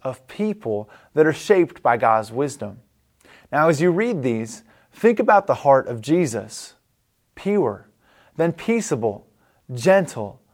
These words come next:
open to reason, full of mercy and good fruits, impartial and sincere. That is who Jesus is. Those who follow him and walk in his wisdom become like him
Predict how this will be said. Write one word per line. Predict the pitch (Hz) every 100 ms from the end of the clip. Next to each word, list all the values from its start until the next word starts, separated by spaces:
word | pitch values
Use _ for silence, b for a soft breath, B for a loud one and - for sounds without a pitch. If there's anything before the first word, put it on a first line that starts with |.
| _ _ -
open | 180 208 220 214
to | 202
reason, | 160 131 110 101 98 _ _ _ _
full | _ - 202 214 214
of | 156 123
mercy | 143 185 175 - 110 107 _ b b -
and | 131
good | 165 165
fruits, | - 156 127 - - - _ _ _ -
impartial | 185 190 - 170 151 120 117 104 - b b
and | 127
sincere. | 120 123 - 160 120 101 _ _ _ _ _ _ _ _ _
That | 120 127 175 143 101 _ _
is | - 127
who | - 190 156
Jesus | 123 127 120 -
is. | 160 156 92 - - _ _ _ _ _ b b 139
Those | 196 233 -
who | 226
follow | - 185 185 156
him | - 180 185 110 104 113 _ b b
and | 147 151
walk | 147 185 190 196
in |
his | 156 185 151
wisdom | 156 180 120 117 104 - b b
become | 151 - 185 151
like | 135 160 190
him | - 139 120 113